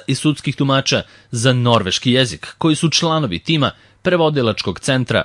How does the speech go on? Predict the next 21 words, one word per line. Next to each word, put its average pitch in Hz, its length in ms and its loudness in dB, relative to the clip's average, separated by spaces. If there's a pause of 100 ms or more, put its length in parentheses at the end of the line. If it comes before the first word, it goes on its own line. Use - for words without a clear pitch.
(120)
Akademije 120 640 0
Oxford. 82 380 -4 (520)
Uz 107 260 -2 (120)
klasičan 107 560 0
način 98 380 -2
prevođenja 151 640 2
sa 127 300 0
norveškog 101 720 -2
na 110 200 -2
naš 110 380 0
jezik, 107 360 -4 (320)
to 156 80 2
jest 135 320 2
sa - 200 -2
srpskog - 560 -4
na 110 200 0
norveški, 107 580 0 (400)
kod 78 220 -2
nas 131 340 0
možete 139 460 0
dobiti 107 500 -2